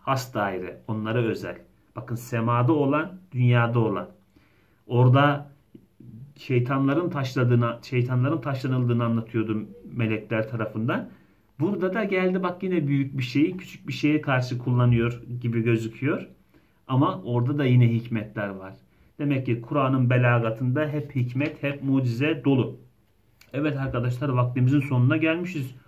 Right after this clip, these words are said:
Nasıl oldu bilmiyorum. Çok hızlı geldik herhalde.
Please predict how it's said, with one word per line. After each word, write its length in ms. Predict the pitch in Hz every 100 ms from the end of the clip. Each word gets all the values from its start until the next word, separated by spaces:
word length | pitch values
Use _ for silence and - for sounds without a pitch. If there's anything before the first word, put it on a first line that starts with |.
| _ -
Nasıl 220 | 120 131
oldu 240 | 127 139
bilmiyorum. 360 | 147 151 135 120
Çok 240 | - 127
hızlı 180 | 131 123
geldik 340 | 131 123 113 113
herhalde. 480 | 110 110 131 160